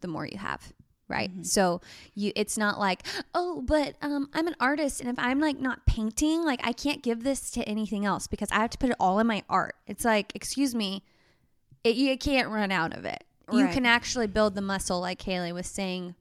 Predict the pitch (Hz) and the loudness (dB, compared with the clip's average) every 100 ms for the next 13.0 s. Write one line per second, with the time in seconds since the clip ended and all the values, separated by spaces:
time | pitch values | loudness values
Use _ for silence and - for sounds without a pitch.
0 | _ 214 202 196 190 185 180 - 180 170 | _ -4 -2 -2 -2 -6 -8 -6 -6 -2
1 | 196 - 175 165 - 185 180 165 - - | -4 -4 -6 -6 -6 -4 -4 -6 -8 -10
2 | 98 - - _ _ _ _ _ _ _ | -10 -12 -16 _ _ _ _ _ _ _
3 | _ - 196 185 170 170 180 _ 202 185 | _ -10 -6 -6 -6 -8 -10 _ -10 -8
4 | 180 _ _ - - - 214 233 220 190 | -10 _ _ -20 -10 -2 0 0 -2 -4
5 | 185 185 175 185 - 202 - 190 175 175 | -4 -4 -6 -8 -6 -6 -6 -6 -8 -8
6 | 202 196 196 180 180 160 180 196 - - | -10 -12 -12 -10 -8 -8 -2 -2 -4 -14
7 | - - 277 302 320 339 - 214 285 339 | -16 -4 0 2 2 -2 -4 -4 2 4
8 | 349 339 269 233 226 220 226 226 - 247 | 4 2 2 2 2 0 -4 -4 -2 0
9 | 240 294 349 370 320 254 247 240 233 226 | 2 2 4 6 6 6 4 4 2 -2
10 | 208 233 214 208 214 - _ _ _ _ | 2 4 4 2 0 -6 _ _ _ _
11 | - - 220 233 254 233 185 240 247 190 | -20 -8 -4 -4 -4 -6 -6 -8 -8 -8
12 | 202 190 190 - _ - 214 220 214 175 | -10 -10 -12 -20 _ -16 -12 -8 -8 -12